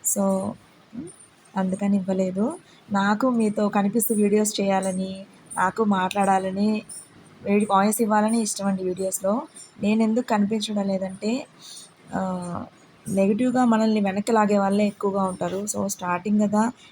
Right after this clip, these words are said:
ఇంకొంచెం సక్సెస్ అయిన తర్వాత ఇప్పుడు కనిపిద్దాం అనేసి అనుకుంటున్నాను. మళ్ళీ ఎగతాళి చేసే వాళ్ళు ఎక్కువ ఉంటారు.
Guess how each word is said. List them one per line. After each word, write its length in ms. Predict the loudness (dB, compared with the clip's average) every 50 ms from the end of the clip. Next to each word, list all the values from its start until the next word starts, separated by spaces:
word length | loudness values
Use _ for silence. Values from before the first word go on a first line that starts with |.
| -20 -10 -6
ఇంకొంచెం 400 | -4 -2 0 0 0 0 -2 -2
సక్సెస్ 420 | -2 -2 -4 -6 -6 -4 -2 0 2
అయిన 180 | 2 2 0
తర్వాత 600 | 0 0 0 0 -2 -2 -2 0 0 0 0 0 -4 -12 -20
ఇప్పుడు 160 | -18 -14 -12
కనిపిద్దాం 560 | -8 -8 -6 -6 -6 -6 -6 -2 0 0 0
అనేసి 280 | 2 0 0 -2 -2 -4
అనుకుంటున్నాను. 760 | -6 -8 -8 -8 -8 -8 -8 -10 -10 -8 -8 -6 -4 -4 -6 -6 _ -20 -20 -20 -20 -20 -20 -20 -20 -12 -6
మళ్ళీ 140 | -2 0 2
ఎగతాళి 440 | 2 2 0 0 2 2 4 4 2
చేసే 180 | 0 -2 -2
వాళ్ళు 240 | -2 0 0 0 0
ఎక్కువ 300 | -2 -2 -4 -2 0 0
ఉంటారు. 580 | 0 0 -2 -2 -2 -4 -2 -2 -2 -2 -4